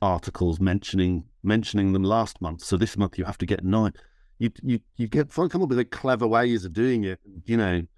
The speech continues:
But it, I'm, I, right from day one, I remember looking at it going, "What, wh-, what's the point in any of this? What, what does that mention, out of context mention, do?" It's, um,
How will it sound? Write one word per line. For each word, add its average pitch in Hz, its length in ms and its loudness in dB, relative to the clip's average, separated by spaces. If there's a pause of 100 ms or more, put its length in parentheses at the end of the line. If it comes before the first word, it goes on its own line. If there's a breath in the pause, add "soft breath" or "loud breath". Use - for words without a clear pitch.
(960)
But 135 140 2
it, 131 80 -6 (100)
I'm, 139 280 0
I, 143 120 -4 (800)
right 165 240 -2
from 120 140 0
day 110 160 2
one, 117 240 2
I 98 60 0
remember 107 200 2
looking 107 300 0
at 92 60 -2
it 92 80 -4
going, 98 320 -2 (560)
"What, 120 320 -6
wh-, 107 260 -4
what's 139 280 -4
the 147 100 -2
point 147 360 -2
in 101 100 2
any 131 240 2
of 151 60 -4
this? - 300 -2
What, 113 240 -4
what 135 160 0
does 135 140 -2
that 139 160 2
mention, 120 640 -2 (960)
out 131 240 -4
of 117 100 -4
context 117 800 -4
mention, 110 500 -2
do?" 113 420 2
It's, - 540 -8
um, 104 380 -2